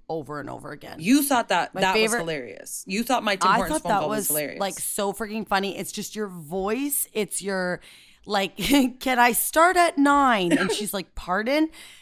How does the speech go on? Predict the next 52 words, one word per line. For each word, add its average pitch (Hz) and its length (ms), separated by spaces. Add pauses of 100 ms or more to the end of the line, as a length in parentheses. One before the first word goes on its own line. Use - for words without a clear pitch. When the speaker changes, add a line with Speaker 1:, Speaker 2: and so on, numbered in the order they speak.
(120)
Speaker 1:
Can 311 180
I 320 140
start 370 540
at 381 240
nine?" 294 640
And 233 200
then 247 140
you're 269 140
like, 240 280 (540)
um, 214 500 (120)
like, 220 200
my 202 240
other 220 220
favorite 214 240
part 202 340 (100)
was, 190 520 (300)
oh 214 40
my 208 180
Speaker 2:
I'm - 80
Speaker 1:
God, - 200
Speaker 2:
in 494 60
Speaker 1:
I'm - 20
Speaker 2:
town 494 100
with 508 100
Speaker 1:
going 494 100
Speaker 2:
you. 494 80
Speaker 1:
blank - 260
right 160 140
now. - 300 (680)
No, 214 400
that 202 180
was 214 160
the - 100
obvious 165 520
funny 107 220
part. - 340 (680)
But, 208 340
um, 175 540
okay, 190 180
I'm 175 220
literally 175 280
doing 165 180
the 170 60
thing 165 160
where 156 100
I'm 151 100
blacking - 400
out - 140
right - 120
now. - 60
Speaker 2:
Well, 226 80
Speaker 1:
Like, 196 80